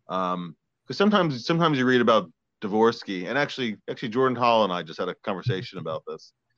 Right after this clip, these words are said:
Because sometimes you read some of the, uh, the sites where it's people who, you know, they're, they're, they're hockey fans. They, they follow the draft, but they're not scouts. I'm not a scout.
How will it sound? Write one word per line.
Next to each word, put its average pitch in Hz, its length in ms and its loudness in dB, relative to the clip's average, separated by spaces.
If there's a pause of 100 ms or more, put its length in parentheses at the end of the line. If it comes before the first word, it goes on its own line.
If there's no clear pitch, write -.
(180)
Because 123 140 -4
sometimes 160 280 2
you 131 120 2
read 123 240 2
some 117 200 2
of 107 60 0
the, 95 340 -2
uh, 85 260 -2 (760)
the 107 100 -8
sites 135 460 2
where 104 160 -2
it's - 280 -12 (140)
people 190 200 -2
who, 113 200 -2 (560)
you 180 100 -6
know, 135 80 -2
they're, 117 200 0
they're, 98 200 -4 (120)
they're 107 100 -2
hockey 127 360 0
fans. 104 640 -2 (220)
They, 90 300 -6
they 101 80 -6
follow 120 400 4
the 110 100 0
draft, 101 540 0 (560)
but 131 80 -6
they're 143 100 2
not 147 240 2
scouts. 101 420 -4
I'm 143 160 0
not 117 160 0
a 87 40 -8
scout. - 340 -18